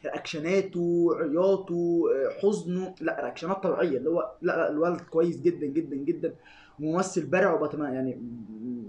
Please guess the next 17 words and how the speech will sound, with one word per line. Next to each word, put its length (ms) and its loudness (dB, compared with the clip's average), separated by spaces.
متوقع 540 4
له 300 4
مستقبل 500 0
بارع 360 6
الفتره 280 -6
اللي 120 -4
جايه. 220 -6
ممثل 300 4
قدير 460 2
عبد 220 2
العزيز 300 -2
مخيون 580 -2
طلع 380 6
هما 140 2
ثلاث 220 2
حلقات 460 -2
بس 220 -8